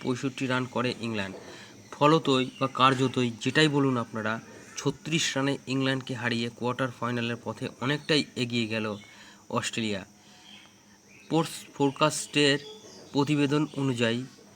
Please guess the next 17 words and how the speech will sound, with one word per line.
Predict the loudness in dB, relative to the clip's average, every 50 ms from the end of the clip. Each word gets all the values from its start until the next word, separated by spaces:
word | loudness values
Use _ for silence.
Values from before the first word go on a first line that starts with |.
| -20 -20 -20 -20 -20 -20 -20 _ -20 -20 -20 _ -14 -4 0
এবছর | 2 4 4 4 4 4 2 2 2 2 2 0 -6 -18 -20 -20 -20 -20 -20 -20 -14 -4 0
টি | 0 0
টোয়েন্টির | 2 2 2 2 2 2 2 2 4 4 2 2 -2 -12 -20 -20 -20 -20 -20 -20 -20 -20 -20 -20 -20 -20 -20 -18 -18 -20 -20 -20 -20 -20 -10 -2
অন্যতম | 0 2 4 4 2 2 2 2 2 4 4 2 2 -2 -8 -18 -20 -20 -20 -20 -12 -8 -4
দাবিদার | 2 4 4 4 4 4 4 4 4 2 2 -2 -8 -18 -20 -6 -2
অস্ট্রেলিয়া, | -2 0 0 -2 -4 -4 -4 -4 -4 -6 -8 -10 -14 -18 -20 -20 -20 -20 -12 -2
অর্থাৎ | 0 2 2 2 2 2 2 2 2 0 -6 -10 -8 -6
ভারত | -2 2 4 4 4 4 2 -2 -10 -16 -10 -6 -4
এবং | -2 0 0 2 2
অস্ট্রেলিয়া | 0 0 -2 -4 -6 -4 -2 -2 -2 -2 -4 -4 -2
আরও | 2 2 4 4 2 2
একটি | 0 0 -2 -4 -4 -4 -4 -2 -2 -2 -2 -6 -12 -20 -20 -20 -16 -8
ফাইনাল | -2 0 0 2 2 2 0 0
ম্যাচ | 0 0 0 -2 -2 -2 -4 -8 -10 -14 -20 -20 -20 -20 -20 -20 -20 -20 -20 -20 -20 -20 -20 -14 -2 2
দেখার | 2 2 2 2 2 2 0 0 -4 -12 -20 -20 -20 -20 -20 -20 -20 -16 -6 -4
অপেক্ষায় | -4 -2 0 -2 -4 -4 -2 -2 -2 0 0 0
রয়েছে। | 0 -2 -4 -4 -6 -8 -8